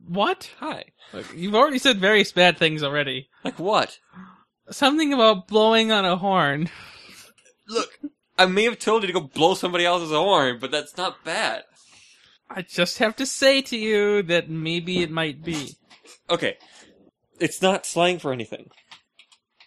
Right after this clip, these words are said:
Speaker 1: No, it's a euphemism.
Speaker 2: It's not a euphemism either.
Speaker 1: Isn't that a pastor of yours?
Speaker 2: No. Pastor euphemism goes to different church.
Speaker 1: Oh.
Speaker 2: It's a different youth group.
Speaker 1: He's still amazing.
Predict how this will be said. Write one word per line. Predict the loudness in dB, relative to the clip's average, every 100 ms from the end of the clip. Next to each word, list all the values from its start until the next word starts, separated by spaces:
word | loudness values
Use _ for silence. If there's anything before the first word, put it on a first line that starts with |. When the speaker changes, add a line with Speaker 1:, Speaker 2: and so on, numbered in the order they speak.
| _
Speaker 1:
No, | 2 6 8
it's | 8 4
a |
euphemism. | 2 2 0 -6 -6 -14 _ _ _
Speaker 2:
It's | -6
not | -6 -4
a | -4
euphemism | -4 -2 -4 -4 -8 -6 -6 -8
either. | -10 -10 -14 _ _ _
Speaker 1:
Isn't | -10 -4
that | -4
a | -4
pastor | 0 0 -2 -6 -8
of | -6
yours? | -6 -8 -12 _ _
Speaker 2:
No. | -16 -14 -14 _ -6
Pastor | -6 -6
euphemism | -10 -8 -2 -2 0 -4 -6 _
goes | -8 -8
to | -6
different | -2 -2 -4
church. | -8 -10 -12 -16 -18 -12
Speaker 1:
Oh. | -10 -10 _ _
Speaker 2:
It's | -20 -16
a | -8
different | -6 -8 -14
youth | -16 _
group. | -20 -20 _ _ _ _
Speaker 1:
He's | _ -14
still | -10
amazing. | -8 -8 -8 -10 -14